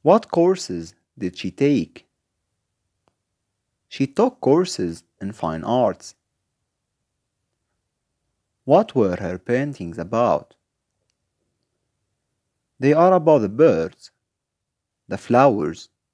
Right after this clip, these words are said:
the butterflies, and the greenery. They are about the windows and doors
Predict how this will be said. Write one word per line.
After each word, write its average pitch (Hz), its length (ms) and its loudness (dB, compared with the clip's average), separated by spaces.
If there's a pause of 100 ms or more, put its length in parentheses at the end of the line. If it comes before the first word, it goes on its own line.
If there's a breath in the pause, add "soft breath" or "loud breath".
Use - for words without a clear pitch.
(800)
the 113 100 -6
butterflies, 120 920 -2 (240)
and 110 160 -6
the 107 100 -2
greenery. 113 640 -2 (1600)
They 117 100 0
are 120 120 6
about 117 300 4
the 113 100 0
windows 117 600 -4 (360)
and 95 240 -8
doors 104 460 -2